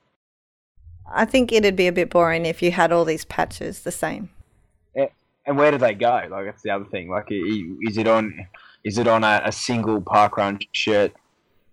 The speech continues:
Speaker 2: with pat-, that, that is made for people to put patches on, you know? So it's all those, all those sorts of questions that I think before anything like this would happen, they need to be kind of thought of.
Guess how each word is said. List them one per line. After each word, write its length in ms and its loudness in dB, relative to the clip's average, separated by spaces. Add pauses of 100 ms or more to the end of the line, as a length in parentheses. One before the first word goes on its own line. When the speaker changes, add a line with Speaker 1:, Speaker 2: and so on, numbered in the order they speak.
(120)
Speaker 2:
with 220 -6
pat-, 260 -2 (100)
that, 160 -2 (220)
that 220 0
is 200 -2
made 400 2
for 120 -6
people 240 -2
to 60 -6
put 260 -6
patches 400 -4
on, 200 2
you 120 0
know? 200 4 (300)
So 160 6
it's 100 4
all 120 6
those, 260 4
all 180 -8
those 240 -4
sorts 220 -14
of 80 -20
questions 400 -12
that 80 -4
I 80 2
think 340 -12 (280)
before 360 -2
anything 360 -6
like 200 -2
this 180 -8
would 100 -6
happen, 340 -4
they 140 2
need 180 -4
to 60 -8
be 240 -2
kind 220 -6
of 140 -8
thought 240 0
of. 200 0